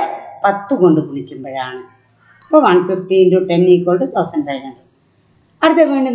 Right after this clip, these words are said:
നോക്കാം. One fifty into dash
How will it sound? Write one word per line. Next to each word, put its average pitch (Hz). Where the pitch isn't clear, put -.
നോക്കാം. 214
One 349
fifty 311
into 269
dash 185